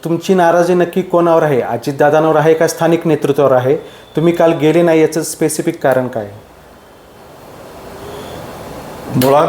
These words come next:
Speaker 2: अजितदादांवर नाराज असायचं कारण नाही. जर असलं तर मी दादांना तसं सांगू शकतो. परंतु इथलं जे स्थानिक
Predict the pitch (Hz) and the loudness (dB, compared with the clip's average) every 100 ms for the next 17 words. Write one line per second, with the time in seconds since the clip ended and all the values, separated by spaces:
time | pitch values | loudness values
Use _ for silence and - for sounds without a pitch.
0 | - 127 127 135 127 127 127 127 131 127 | 0 -2 -2 -4 -4 -2 -2 0 -2 0
1 | 117 117 120 107 104 104 - 107 110 110 | 0 0 -2 -2 -4 -4 -2 0 0 -2
2 | 110 110 110 110 107 113 107 123 113 110 | -2 0 2 2 0 -2 -2 -2 -2 0
3 | 107 104 104 107 107 110 110 - 131 143 | 0 0 -2 -2 -2 -2 -2 -2 0 0
4 | 123 92 - 85 - - - - - - | 0 -2 -4 -8 -8 -16 -20 -20 -20 -20
5 | - - - - 135 156 151 110 - - | -20 -20 -20 -4 0 2 0 -4 -8 -18
6 | - - - - - - - - 123 123 | -20 -20 -20 -20 -20 -20 -20 -8 -6 0
7 | 147 156 165 - 127 151 | 2 4 2 2 0 0